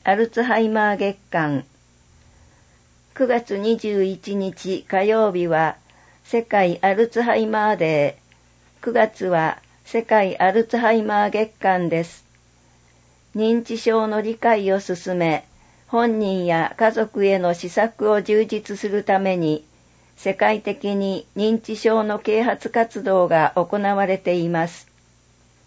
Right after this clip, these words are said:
市では、脳の健康チェック、物忘れ相談や、伊賀オレンジカフェなど、認知症についての事業を行っています。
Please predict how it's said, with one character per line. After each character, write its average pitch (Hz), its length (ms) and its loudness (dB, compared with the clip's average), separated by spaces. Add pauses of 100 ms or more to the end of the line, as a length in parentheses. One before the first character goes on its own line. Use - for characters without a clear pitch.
(1160)
市 - 180 -4
で 208 180 0
は、 160 300 2 (500)
脳 233 240 2
の 196 180 2
健 214 240 -2
康 220 380 2
チ 208 100 -2
ェ 202 80 0
ッ - 20 -12 (120)
ク、 170 280 -2 (500)
物 208 300 2
忘 226 240 2
れ 214 160 0
相 220 260 0
談 180 300 0
や、 160 280 0 (520)
伊 202 160 -2
賀 185 300 2
オ 175 100 4
レ 214 160 2
ン 220 100 2
ジ 220 160 -2
カ 226 160 0
フ 226 80 -2
ェ 190 80 -2
な 170 200 2
ど、 156 260 2 (360)
認 220 260 0
知 226 140 -2
症 226 240 2
に 220 220 0
つ 226 140 -4
い 226 120 0
て 196 140 0
の 180 160 2
事 208 180 -2
業 196 380 6
を 170 240 2
行 202 120 -2
っ 196 200 0
て 185 220 -2
い 175 120 0
ま 170 200 2
す。 - 180 -20